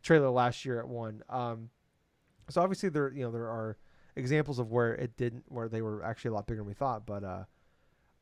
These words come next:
I'm, yeah, I'm not super pumped for this one. Um, some of the stuff, like, Gables, like, trying to keep it in check of what I am expecting here. Uh, like, at most, you know, if the, the, it is just like, "Hey, we're just meeting contractual obligations."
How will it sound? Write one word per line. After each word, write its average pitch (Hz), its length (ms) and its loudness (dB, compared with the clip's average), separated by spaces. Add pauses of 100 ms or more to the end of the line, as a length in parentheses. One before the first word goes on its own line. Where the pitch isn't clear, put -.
I'm, 139 180 -2 (220)
yeah, 110 180 -6
I'm 131 240 -4
not 151 180 2
super 151 140 -2
pumped 139 220 0
for 135 80 -2
this 131 120 -2
one. 135 240 -2 (320)
Um, 120 300 0 (140)
some 233 160 2
of 285 60 2
the 262 60 2
stuff, 208 220 4
like, 170 140 4
Gables, 160 280 0
like, 135 160 -2 (220)
trying 196 200 6
to - 60 -2
keep 170 200 -2
it 131 40 0
in 120 140 -2
check - 440 -2 (400)
of 123 120 -6
what 127 240 0
I 123 160 0
am 123 160 0
expecting 110 460 -8
here. 101 260 -8 (460)
Uh, 107 260 -2
like, 139 160 -2 (200)
at 170 200 0
most, 160 380 2 (240)
you 151 100 -2
know, 123 140 0
if 123 140 -8
the, 147 180 -6
the, 139 120 -4
it 143 280 2
is 135 160 2
just 127 180 -4
like, 117 120 -2
"Hey, 117 140 0
we're 107 140 -6
just 110 180 -12
meeting 113 220 -6
contractual 113 520 -6
obligations." 123 560 -6